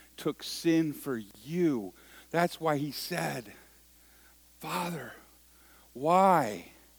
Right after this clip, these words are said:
have you forsaken me?" So give up things that maybe aren't necessary if you like, but know that you have that freedom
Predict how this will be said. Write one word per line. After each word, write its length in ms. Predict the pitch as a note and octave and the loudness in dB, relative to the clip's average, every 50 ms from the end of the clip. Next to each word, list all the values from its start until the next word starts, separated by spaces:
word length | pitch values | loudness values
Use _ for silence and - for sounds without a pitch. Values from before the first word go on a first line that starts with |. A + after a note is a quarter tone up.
| _ - - - - | _ -20 -20 -20 -6
have 220 | - D3 C#3+ B2+ | -2 -2 -2 -2
you 220 | B2 D3 E3 E3+ D#3+ | -2 -6 -4 -4 -6
forsaken 800 | - - D3 - - - E3 D#3 D#3 D3+ - - D#3 D3+ D3 C#3 - - - _ _ _ - | -4 -8 -8 -8 -8 -4 0 0 0 0 -2 -4 -6 -6 -6 -8 -12 -20 -20 _ _ _ -10
me?" 680 | A2 A#2 A#2+ C3 B2+ C3+ A#2+ F2+ D#2+ - - - - - _ _ _ _ _ _ _ _ _ _ _ _ _ _ _ _ _ _ _ _ _ _ _ _ _ _ _ | -6 -4 -2 -2 -2 -2 -4 -4 -8 -14 -20 -20 -20 -20 _ _ _ _ _ _ _ _ _ _ _ _ _ _ _ _ _ _ _ _ _ _ _ _ _ _ _
So 160 | - - D#3+ C#3+ - | -8 -6 -6 -6 -4
give 260 | - G3 A3 G#3+ E3+ | 2 2 2 4 4
up 260 | G3 F#3+ F3 - - | 2 0 0 -2 -6
things 680 | - D#3 D3+ C#3+ C3 A#2+ G#2 F#2+ F#2 - - - - - _ _ _ - - - - _ | -2 0 0 0 0 -2 -6 -8 -12 -16 -18 -18 -20 -20 _ _ _ -20 -20 -20 -20 _
that 180 | - C3+ A#2 - | -6 -6 -4 -2
maybe 540 | C3+ C#3 C#3+ D3+ C#3 C#3+ D3 C#3+ C3+ B2+ - - - - - _ _ _ - - | 0 2 2 2 2 2 0 0 0 -2 -4 -10 -20 -20 -20 _ _ _ -20 -12
aren't 360 | - B2 C3 C3+ C3 B2+ - - - - - - - - - - _ _ _ _ _ - | -8 -4 -4 -2 -2 -4 -6 -10 -18 -20 -20 -20 -20 -20 -20 -20 _ _ _ _ _ -2
necessary 800 | C3+ C3+ B2+ - - B2+ - - C3+ A2+ G#2+ G2 G2 F#2+ F2+ - _ - - - _ _ _ _ _ - | -2 -2 -2 -2 -6 -14 -10 -2 -2 -2 -2 -2 -6 -8 -12 -14 _ -20 -20 -20 _ _ _ _ _ -6
if 200 | - A#2+ - - | -6 -6 -4 -4
you 100 | A#2+ A2+ | -8 -8
like, 400 | A2 A2 A#2 G#2+ F#2+ F2+ E2 - - - - _ _ _ _ _ _ _ _ - - - - | -6 -6 -6 -6 -8 -10 -14 -16 -20 -20 -20 _ _ _ _ _ _ _ _ -20 -20 -18 -14
but 140 | - A2+ A2+ | -12 -10 -8
know 200 | A2 A2 A2+ A2+ | -6 -4 -4 -4
that 140 | A2+ A#2 | -4 -6
you 140 | - A2 A2+ | -8 -8 -6
have 220 | A2+ A2 G#2+ G2 G2+ | -4 -6 -6 -4 -6
that 180 | G#2+ G2+ - | -8 -8 -8
freedom 540 | - - - A#2+ A2+ A2+ G2+ G2 F2+ F2 - | -12 -12 -8 -6 -6 -6 -6 -8 -12 -12 -16